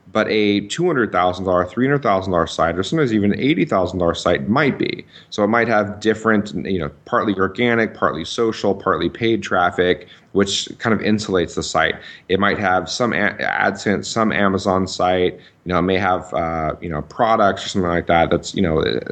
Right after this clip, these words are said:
has multiple monetization methods, which is great. But you just don't get that with the smaller sites. So one of the things you have to do is diversify your portfolio. If you can't have a site that's diversified, at least have a nice portfolio of sites that is.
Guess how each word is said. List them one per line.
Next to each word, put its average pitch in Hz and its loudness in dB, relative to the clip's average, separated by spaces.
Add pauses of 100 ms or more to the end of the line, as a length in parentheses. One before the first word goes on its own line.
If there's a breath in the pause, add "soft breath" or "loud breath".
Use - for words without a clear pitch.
(140)
has 95 0
multiple 107 2 (240 loud breath)
monetization 92 2
methods, 76 -2
which 82 -6
is 78 -6
great. 113 0
But 101 2
you 110 2
just 123 0
don't 123 0
get 120 -2
that 82 0 (240 loud breath)
with 98 2
the 98 -2
smaller 127 2
sites. - 0
So 104 2
one 104 2
of 127 0
the 127 2
things 107 0
you 107 2
have 98 -2
to 92 -8
do 101 2
is 85 -4
diversify 101 0
your 80 2
portfolio. 80 0 (240 loud breath)
If 101 -2
you 104 2
can't 135 -2
have 123 0
a 95 2
site 98 0
that's 170 -6
diversified, 160 -2 (320 loud breath)
at 101 2
least 127 0
have 131 2
a 113 4
nice 101 2
portfolio 104 2
of 82 -2
sites 82 0
that 85 2
is. 95 0